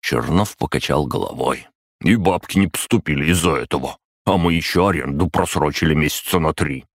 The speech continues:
Вот сказал собственник, мол, вы метаетесь. Короче, хана конторе, даже переименоваться не успели. Повезли мебель на дачу мне. Слушай, не буду дальше жаловаться».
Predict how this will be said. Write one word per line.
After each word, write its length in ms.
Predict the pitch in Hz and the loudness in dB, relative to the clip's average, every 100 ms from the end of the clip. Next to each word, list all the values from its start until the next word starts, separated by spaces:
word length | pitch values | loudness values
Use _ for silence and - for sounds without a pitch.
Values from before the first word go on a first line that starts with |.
| _ | _
Вот 240 | 113 170 - | 0 0 -2
сказал 500 | - - 62 87 104 | -4 -2 0 0 0
собственник, 720 | - 82 - 82 87 85 - | 0 -2 -2 0 2 2 2
мол, 240 | 78 71 | 2 2
вы 160 | 73 90 | 2 2
метаетесь. 760 | 95 90 65 57 - - - - _ _ _ | 2 2 -2 -4 -6 -8 -8 -16 _ _ _
Короче, 420 | - 113 110 95 - | 0 2 2 0 -2
хана 360 | 76 71 78 | 0 0 0
конторе, 600 | - 62 - 78 76 62 - | 0 -6 0 2 2 -2 -4
даже 280 | 67 80 87 | 0 2 0
переименоваться 1000 | - 80 82 71 71 62 55 73 - 85 | 0 0 2 0 0 -2 0 -2 -2 2
не 80 | 82 | 2
успели. 480 | 85 - 80 76 71 - _ _ | 2 -2 -2 -2 -4 -12 _ _
Повезли 460 | 120 135 104 85 101 | -2 2 2 2 2
мебель 340 | 82 85 82 | 2 2 0
на 140 | 69 60 | -2 -2
дачу 400 | 69 80 - 64 | -2 -2 -4 -6
мне. 240 | 50 - _ _ _ _ | -6 -12 _ _ _ _
Слушай, 420 | - 127 101 - | 2 2 2 0
не 120 | 85 | 2
буду 300 | 127 87 71 | 2 0 -2
дальше 360 | 67 69 - 87 | 0 0 2 0
жаловаться». 680 | 76 62 64 60 - - | 0 -2 -4 -6 -8 -8